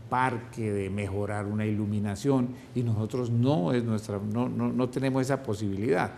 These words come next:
Nosotros tenemos la, la posibilidad de gestionar, de hacer control político. Y entonces hemos querido llegar a, a la ciudadanía, eh, diciéndoles qué es el Consejo, cómo está conformado el Consejo,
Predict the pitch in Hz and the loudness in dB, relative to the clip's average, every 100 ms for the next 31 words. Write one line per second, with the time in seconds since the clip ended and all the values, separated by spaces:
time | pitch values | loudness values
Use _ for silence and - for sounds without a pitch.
0 | - - - - 123 123 160 160 113 110 | -12 -16 -10 -2 0 2 0 2 2 2
1 | 135 147 - - 123 113 117 104 104 101 | 4 2 2 -2 2 2 2 0 0 2
2 | 117 127 123 113 - 107 98 104 117 127 | 4 4 2 -2 -2 -2 2 4 4 2
3 | - - - - - 117 113 104 113 90 | -4 -16 -20 -14 -6 0 2 0 -2 -4
4 | 107 98 104 95 113 117 117 110 107 - | -4 -4 -4 -4 0 0 -2 -6 -10 -12
5 | - - 170 180 190 170 185 180 - - | -20 2 6 6 4 6 4 4 -2 2
6 | 156 147 160 - 120 131 156 165 165 - | 2 2 0 2 4 4 2 0 -4 -12
7 | - 110 120 104 113 123 143 143 127 101 | -8 2 2 4 2 2 2 2 0 -4
8 | - 120 117 113 113 120 110 101 113 151 | -8 -6 -4 -4 -2 0 0 0 2 4
9 | 107 110 110 - - - - - - - | 4 2 -4 -12 -20 -20 -20 -20 -20 -20
10 | - - - - - 120 110 101 98 98 | -20 -20 -20 -10 -2 0 2 2 0 -4
11 | - - - 262 139 117 127 127 123 120 | -10 -18 -16 -6 -4 0 2 4 2 0
12 | - 160 170 175 160 143 120 139 143 - | 0 2 4 2 0 0 2 2 0 0
13 | 123 123 127 131 127 131 127 123 123 123 | 2 2 0 -4 -4 -4 -4 -4 -4 -4
14 | 113 120 113 120 117 | -4 -4 -2 -2 -2